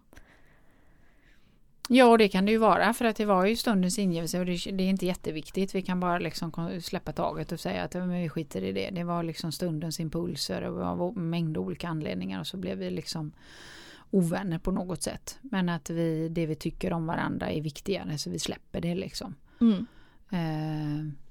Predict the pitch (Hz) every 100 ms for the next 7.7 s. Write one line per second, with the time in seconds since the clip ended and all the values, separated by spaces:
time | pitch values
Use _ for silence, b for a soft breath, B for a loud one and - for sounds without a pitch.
0 | - 185 190 180 160 175 180 170 - 170
1 | 180 170 165 170 175 165 165 175 156 165
2 | 165 160 156 165 160 160 165 156 170 -
3 | - - - B B B B B - 175
4 | 170 165 165 165 165 160 220 - - -
5 | 247 247 214 180 175 185 165 180 175 175
6 | 202 202 185 175 170 165 165 160 180 160
7 | 160 180 180 151 170 156